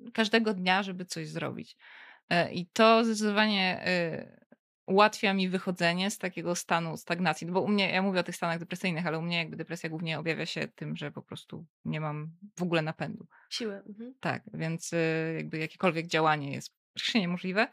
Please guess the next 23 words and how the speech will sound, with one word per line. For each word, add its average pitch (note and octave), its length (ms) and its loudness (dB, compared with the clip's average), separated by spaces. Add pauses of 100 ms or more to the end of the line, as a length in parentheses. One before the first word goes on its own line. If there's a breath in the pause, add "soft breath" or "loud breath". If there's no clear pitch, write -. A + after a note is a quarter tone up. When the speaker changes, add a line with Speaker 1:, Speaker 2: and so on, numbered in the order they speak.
(1000 loud breath)
Speaker 1:
E, F3 180 6
więc G#3+ 280 6
zrobienie A3 440 6
tej A3 180 0
jednej G#3 300 4
rzeczy, F3 300 -2
którą D#3 240 -6
sobie F#3 220 -6
zaplanowałam, F#3+ 680 4
powoduje G3+ 380 2
od G#3 100 2
razu, G3+ 300 4
że, F#3 420 4
że F#3 180 -4
nie G3+ 120 4
ma G3 200 4
tej F#3 220 -2
spirali F#3 720 4
takiego, F3 680 2
mm, - 440 -4
Speaker 2:
Wchodzenie A#3 260 2
jeszcze A#3 200 0
głębiej. G#3 480 2